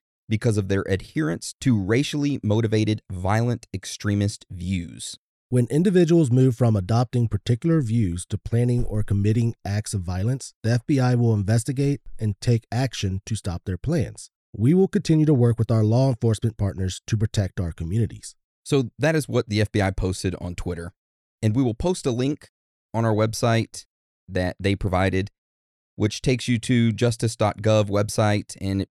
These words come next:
Speaker 1: pretty much talks about what they just said about the whole arrest and all that. And, um, yeah, it just talks about the individuals and how they pleaded guilty and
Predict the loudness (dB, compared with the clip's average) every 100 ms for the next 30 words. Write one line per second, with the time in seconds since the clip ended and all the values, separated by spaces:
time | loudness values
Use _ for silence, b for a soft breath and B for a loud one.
0 | _ -6 -4 -4 -2 -2 -2 -2 -2 -4
1 | -6 -6 -6 -6 -6 -2 -2 -2 -2 -4
2 | -4 -4 -4 -6 _ _ _ _ _ -8
3 | -2 0 0 -2 -2 0 2 2 0 -2
4 | -6 -10 -4 -2 0 0 -2 0 0 0
5 | 0 -2 -6 _ _ _ -2 0 0 -4
6 | -2 -2 0 -2 0 0 0 -2 0 0
7 | 0 -2 -2 -2 -2 -4 -2 -4 -2 -4
8 | -6 -8 _ _ _ _ _ _ _ _
9 | -4 -2 -2 -4 -6